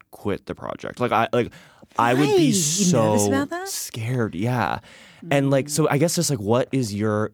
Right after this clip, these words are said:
Speaker 1: do you get excited about that? Are you, like,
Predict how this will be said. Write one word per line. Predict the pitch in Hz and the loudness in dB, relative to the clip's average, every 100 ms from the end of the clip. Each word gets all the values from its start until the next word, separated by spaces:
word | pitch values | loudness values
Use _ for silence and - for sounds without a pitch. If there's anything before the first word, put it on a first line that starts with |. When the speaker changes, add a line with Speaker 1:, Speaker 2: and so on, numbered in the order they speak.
| - | -8
Speaker 1:
do | 104 | -4
you | 117 | -2
get | 120 | -2
excited | 104 - - 92 104 143 | -2 -4 -4 -2 -2 -2
about | 180 185 185 | -2 -4 0
that? | 180 185 - | 0 0 0
Are | 117 110 | 0 0
you, | 104 104 | 0 -2
like, | 101 98 95 | -2 -2 -4